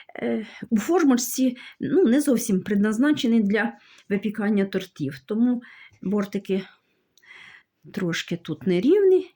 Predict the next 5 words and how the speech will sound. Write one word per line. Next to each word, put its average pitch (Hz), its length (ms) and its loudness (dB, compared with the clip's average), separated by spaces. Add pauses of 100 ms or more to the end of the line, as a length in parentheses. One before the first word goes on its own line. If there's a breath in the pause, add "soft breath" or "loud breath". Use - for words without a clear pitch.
і 214 180 -2
я 254 140 0
мушу 233 360 4
їх - 420 -6 (640 soft breath)
порівняти. 160 760 -4